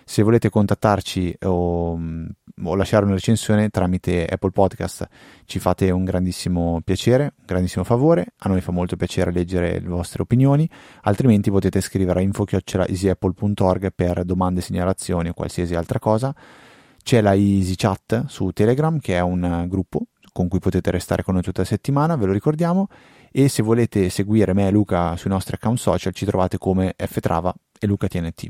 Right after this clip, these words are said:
Ma tutto quello che vi ho detto non vi serve ricordarlo a memoria, potete trovarlo nel note della puntata o dire-,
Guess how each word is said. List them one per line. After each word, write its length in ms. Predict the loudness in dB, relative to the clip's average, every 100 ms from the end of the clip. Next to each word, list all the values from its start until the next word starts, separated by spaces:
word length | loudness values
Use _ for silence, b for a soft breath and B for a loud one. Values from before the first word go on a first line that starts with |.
| -16 -6
Ma 120 | -6
tutto 260 | -2 0
quello 140 | 2 2
che 100 | 2
vi 60 |
ho 40 | 4
detto 320 | 4 2 -2
non 160 | -2 -4
vi 60 |
serve 400 | 0 0 0 -2
ricordarlo 420 | -2 -4 -2 2
a 40 | 2
memoria, 340 | 4 2 2
potete 260 | -2 -8 -2
trovarlo 420 | 2 4 4 0
nel 160 | 0 2
note 260 | 2 0
della 100 | -2
puntata 420 | 0 -2 -2 -4 -8 B B B B
o 80 | 0
dire-, 300 | 2 2 -2